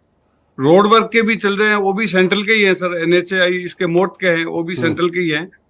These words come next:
Speaker 1: और इसके साथ में सर, हमारे को जो छत्तीस साल का जो अनुभव मिला है, उसमें हमने राजस्थान के अंदर सब गवर्नमेंट हर, हर पाँच साल से चेंज हो रही है, तो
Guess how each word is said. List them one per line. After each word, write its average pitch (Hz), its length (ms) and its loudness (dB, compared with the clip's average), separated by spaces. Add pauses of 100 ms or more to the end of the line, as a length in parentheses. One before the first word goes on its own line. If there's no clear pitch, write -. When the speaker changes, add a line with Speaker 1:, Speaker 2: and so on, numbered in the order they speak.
(340)
Speaker 1:
और 202 120 0
इसके 214 300 0
साथ 208 300 2
में 233 80 0
सर, 226 460 2
हमारे 160 400 2
को 214 160 0
जो 214 160 2
छत्तीस 175 480 -6
साल 196 160 4
का 202 120 0
जो 196 120 2
अनुभव 185 360 4
मिला 160 260 2
है, 143 260 0 (500)
उसमें 202 280 -2
हमने 226 540 2 (380)
राजस्थान 220 500 2
के 226 60 0
अंदर 233 200 0
सब 269 160 2
गवर्नमेंट 233 520 2
हर, 190 180 0 (320)
हर 214 140 0
पाँच 208 240 0
साल 208 240 0
से 208 140 -2
चेंज 208 300 2
हो 165 100 4
रही 147 160 0
है, 113 280 -6 (640)
तो 214 500 2